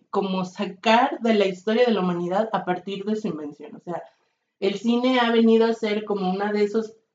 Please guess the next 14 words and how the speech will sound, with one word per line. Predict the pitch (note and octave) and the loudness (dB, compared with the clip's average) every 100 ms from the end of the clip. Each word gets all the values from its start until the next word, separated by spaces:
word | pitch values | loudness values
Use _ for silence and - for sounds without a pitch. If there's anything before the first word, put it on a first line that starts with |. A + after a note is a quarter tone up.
| _ _ | _ _
una | G3+ A#3+ | -2 0
de | B3 | 0
esas | B3 B3 | -2 -4
cosas, | - A3 A3+ A#3 | 2 2 2 0
uno | A#3 A#3 | 0 0
de | B3 | 0
esos | A#3+ B3 - | -2 -8 -4
pilares | A3 G3+ G3 G3+ A3 A3 | 0 2 2 4 2 2
que | G#3+ | 2
han | G#3+ | 2
movido | G#3+ G#3+ G#3+ G#3+ G#3+ - _ _ _ | 0 -2 0 0 0 -8 _ _ _
montañas, | G3+ G3+ G3+ G3+ G#3 G#3 G#3 G#3 - | -2 2 2 4 4 4 0 -4 -2
que | G#3+ | -2
han, | G3 G3 G3 G3+ G3+ | 0 -2 -4 -8 -10